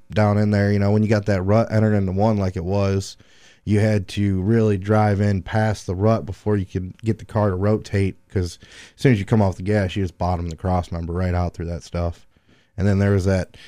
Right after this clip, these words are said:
weird curb rut going down the backstretch. That one was really, that one was interesting, 'cause I like to drift the car out to the wall out there, and I, that curb was right, right in my drift path, and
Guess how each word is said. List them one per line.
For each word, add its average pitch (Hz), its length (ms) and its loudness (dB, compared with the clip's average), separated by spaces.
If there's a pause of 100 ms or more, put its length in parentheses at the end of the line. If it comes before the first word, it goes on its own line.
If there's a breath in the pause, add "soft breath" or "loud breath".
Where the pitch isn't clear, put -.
(120 loud breath)
weird 113 320 4
curb 123 340 4
rut 107 220 2
going 107 200 2
down 104 140 2
the 92 40 -4
backstretch. 98 600 -2
That 110 200 0
one 98 340 -2 (100)
was 95 260 -2
really, 95 540 2 (180)
that 110 160 2
one 104 160 2
was 92 100 0
interesting, 101 480 -2
'cause 98 140 -4
I 110 100 4
like 117 180 2
to 98 60 -8
drift 107 220 0
the - 80 -14
car 110 260 2
out 101 140 0
to 78 60 -8
the 92 80 -2
wall 107 280 2
out 92 220 -2
there, 101 260 2
and 92 140 -6 (760 loud breath)
I, 110 160 0
that 107 220 -2
curb 117 320 2
was 95 160 -4
right, 123 240 2 (100)
right 131 220 0
in 120 60 2
my 117 100 6
drift 110 320 0
path, 92 380 0
and 92 200 -2